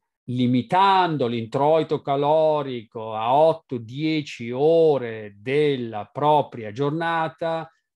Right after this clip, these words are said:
eh, può allungare la propria vita e migliorare la propria salute.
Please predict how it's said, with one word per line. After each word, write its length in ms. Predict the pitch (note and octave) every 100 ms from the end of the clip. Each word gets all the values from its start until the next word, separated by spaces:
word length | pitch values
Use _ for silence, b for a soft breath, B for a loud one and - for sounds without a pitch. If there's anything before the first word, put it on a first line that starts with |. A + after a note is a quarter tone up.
| _
eh, 340 | - B2+ B2 -
può 280 | - D3+ C#3+
allungare 800 | C#3 C#3+ C#3+ C3 D3 D3 C#3 B2
la 120 | A2+
propria 360 | - C#3+ D#3 E3+
vita 840 | C#3 A#2+ A#2+ - A#2+ A#2+ A#2+ A#2
e 320 | - A#2 A#2+
migliorare 680 | A#2+ B2 B2 B2 A2 G#2 G2+
la 120 | G#2+
propria 280 | - G#2+ G2+
salute. 760 | - A2 G#2+ G2+ _ B2+ D3